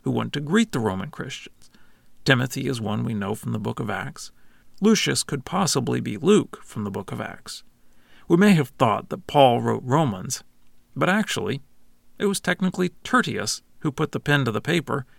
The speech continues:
The term for this was an amanuensis,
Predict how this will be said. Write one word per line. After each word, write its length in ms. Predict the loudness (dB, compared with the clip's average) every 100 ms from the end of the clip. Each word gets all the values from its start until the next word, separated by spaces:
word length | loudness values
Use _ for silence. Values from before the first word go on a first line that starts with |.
| _ -20 -20 _ -12
The 80 | 0
term 300 | 6 8 6
for 100 | 2
this 420 | 0 2 2 0 -2
was 460 | -4 -2 0 -2 -4
an 140 | -4
amanuensis, 1120 | -2 -2 -2 -2 -2 -2 -2 -2 -4 -6 -10